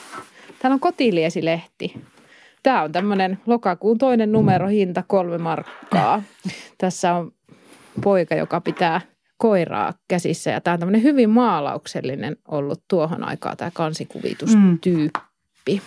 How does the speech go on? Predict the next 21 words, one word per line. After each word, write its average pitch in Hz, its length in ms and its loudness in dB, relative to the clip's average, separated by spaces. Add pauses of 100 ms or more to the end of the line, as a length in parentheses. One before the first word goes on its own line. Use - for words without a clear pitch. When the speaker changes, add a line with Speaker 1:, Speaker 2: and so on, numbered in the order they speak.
(220)
Speaker 2:
No 240 100 2
mä 247 100 6
voisin 196 220 2
tästä 233 240 2
tarkistaa, 196 600 2 (140)
niin 185 200 8
kuin, 180 200 2
mitäs 196 300 6
täällä 165 240 4
miehellä 160 520 6
on 131 100 -2
päällä. 147 480 0
Ahaa, 156 680 2 (800)
sillä 151 160 0 (100)
on 151 80 6
essu 190 520 0
päällä. 190 440 6
Tää 180 140 4
tekee 170 280 4
varmaan 165 320 8
jotain, 151 420 4